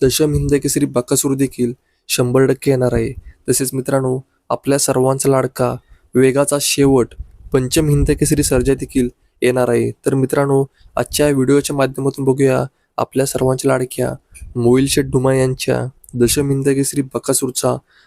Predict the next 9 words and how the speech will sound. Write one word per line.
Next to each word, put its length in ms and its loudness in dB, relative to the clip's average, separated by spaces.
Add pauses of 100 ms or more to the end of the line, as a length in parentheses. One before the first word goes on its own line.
(160)
नक्की 300 0
पायरा 380 2 (480)
कोणासोबत 480 0
असणार. 340 -4 (360)
तसेच 240 0
मित्रांनो, 520 -2 (240)
आपल्या 320 0
सर्वांच्या 400 0
लाडक्या 380 -2